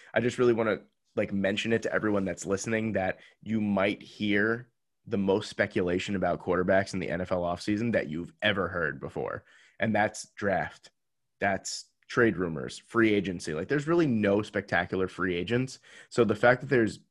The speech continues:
potentially this many teams in the market for a quarterback is astounding. The best, the best free agent quarterback out there is Dak Prescott.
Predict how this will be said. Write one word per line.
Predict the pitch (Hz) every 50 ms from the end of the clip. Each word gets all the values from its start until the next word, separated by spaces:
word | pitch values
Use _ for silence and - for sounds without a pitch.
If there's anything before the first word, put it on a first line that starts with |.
| _ -
potentially | - - 127 117 113 - 123 110 98
this | 90 85 92 98 95 -
many | 110 104 104 104 101
teams | 98 - - 95 95 101 110 -
in | - 98
the | 101 92
market | 87 78 76 98 - 110 -
for | - 101 87
a | 78
quarterback | - - 95 90 95 90 113 120 131 127 - - - - - - -
is | - 107 92
astounding. | 92 - - 107 123 139 127 98 85 87
The | 92
best, | 87 - 117 127 - - - -
the | 107 95
best | - 113 113 -
free | - 123 110 107
agent | 104 95 104 85
quarterback | - - 113 117 104 101 92 90
out | 95 98 127 123
there | 85 67
is | 76 82
Dak | - 92 85 -
Prescott. | - - 104 - - - 67 64 -